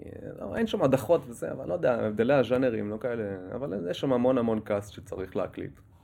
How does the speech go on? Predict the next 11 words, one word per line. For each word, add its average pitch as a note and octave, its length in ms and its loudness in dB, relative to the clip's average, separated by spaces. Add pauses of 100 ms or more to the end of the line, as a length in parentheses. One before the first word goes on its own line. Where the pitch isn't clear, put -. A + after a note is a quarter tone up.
אה, G2+ 60 -8 (1300)
זו C3+ 60 -8
הסדרה A#2 340 0
היחידה A2 380 0
שהיום G2+ 320 -2
אני G2 100 -2
עושה F#2+ 600 0
בתחום G2 400 -4
הריאליטי F#2 640 -2
כמקליט F2 560 -10
ראשי. G#2 260 -6